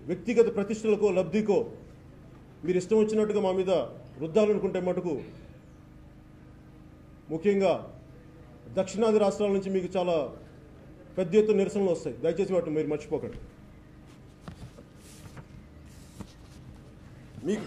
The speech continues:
ప్రజలు బానిసల్లా కనిపిస్తున్నారేమో, బానిసలు తిరగబడితే ఎలా ఉంటుందో కూడా మీకు తెలుసు వచ్చే రాబోయే కాలం. నేను మొన్న ఈ మధ్యన ఉత్తరాది దక్షిణాది వివక్ష అని చెప్పాను, కొంతమందికి నా,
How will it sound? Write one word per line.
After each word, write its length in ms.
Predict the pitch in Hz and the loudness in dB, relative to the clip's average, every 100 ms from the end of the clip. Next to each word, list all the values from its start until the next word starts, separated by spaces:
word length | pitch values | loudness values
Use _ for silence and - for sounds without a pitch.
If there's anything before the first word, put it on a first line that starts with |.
| 175 | 0
ప్రజలు 280 | 196 262 226 | 2 2 2
బానిసల్లా 420 | 170 240 247 240 240 | 4 4 4 4 4
కనిపిస్తున్నారేమో, 680 | 226 226 220 220 202 185 180 - - - - - - - - - - - - - - - - - - 113 | 2 2 -2 -2 0 0 -2 -6 -10 -18 -20 -20 -20 -20 -20 -20 -20 -20 -20 -20 -20 -20 -20 -20 -14 -4
బానిసలు 440 | 165 254 254 247 196 143 - | 2 4 6 6 6 2 -6
తిరగబడితే 420 | - 220 226 226 208 | 0 6 6 6 4
ఎలా 80 | 208 208 | 4 4
ఉంటుందో 200 | 196 202 | 2 0
కూడా 100 | 196 | 0
మీకు 120 | 185 175 | 0 -2
తెలుసు 240 | 170 156 - - - - - | -4 -6 -14 -16 -20 -16 -14
వచ్చే 160 | 147 185 | -4 0
రాబోయే 280 | 165 180 170 160 | 2 2 2 2
కాలం. 220 | 143 104 - - - - - - - - - - - - - - - - - - - - - - - - - - - | 0 -2 -10 -18 -16 -16 -16 -20 -20 -20 -20 -20 -20 -20 -20 -20 -20 -20 -20 -20 -20 -20 -20 -20 -20 -20 -20 -18 -2
నేను 140 | 175 208 | 2 4
మొన్న 180 | 214 208 | 6 6
ఈ 40 | |
మధ్యన 240 | 220 226 254 175 - - - - - - - - - - - - | 4 4 4 4 0 -8 -18 -18 -20 -20 -20 -20 -20 -20 -16 -12
ఉత్తరాది 480 | 160 - 240 233 233 214 | 2 6 8 8 4 0
దక్షిణాది 360 | - 226 233 214 | 0 2 4 4
వివక్ష 220 | 214 240 254 | 4 4 4
అని 100 | 220 | 4
చెప్పాను, 320 | 214 220 160 - - - - 170 | 2 2 -2 -4 -16 -20 -10 -4
కొంతమందికి 360 | 190 214 220 | 0 4 4
నా, 60 | 202 | 4